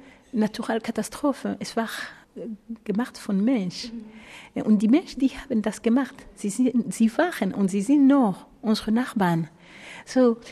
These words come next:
Speaker 1: sie, sie waren unsere Lehrer, sie waren Studenten, sie waren Priester, sie waren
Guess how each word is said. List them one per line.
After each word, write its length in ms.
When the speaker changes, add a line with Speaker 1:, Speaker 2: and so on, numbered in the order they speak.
Speaker 1:
sie, 240
sie 420
waren 460
unsere 320
Lehrer, 500
sie 220
waren 400
Studenten, 640
sie 180
waren 440
Priester, 440
sie 200
waren 260